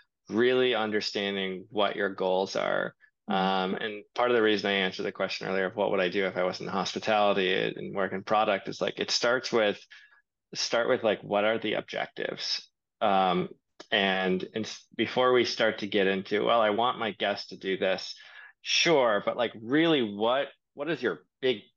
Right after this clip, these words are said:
Speaker 1: big, big objective? What do you want? And, um, and if you start with that, you can pretty quickly,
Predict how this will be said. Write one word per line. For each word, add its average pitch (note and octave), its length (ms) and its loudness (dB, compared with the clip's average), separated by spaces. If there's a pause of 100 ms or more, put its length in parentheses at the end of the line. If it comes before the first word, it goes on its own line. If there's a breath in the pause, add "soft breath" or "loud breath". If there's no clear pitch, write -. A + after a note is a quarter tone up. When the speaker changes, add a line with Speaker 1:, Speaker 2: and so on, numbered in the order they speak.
(160)
Speaker 1:
big, C3 320 2
big G#2+ 220 4
objective? F#2+ 680 -4
What G#2 120 4
do G2+ 60 4
you F#2+ 140 4
want? G2 400 0 (220)
And, G#2 540 -2
um, F#2+ 400 -2 (720 loud breath)
and A#2+ 100 2
if A2+ 100 2
you A#2 100 2
start D#3 420 0
with A2 160 0
that, A#2 480 -2
you A#2 120 -12
can A2 220 -16 (200)
pretty G3+ 280 -2
quickly, A2 1000 2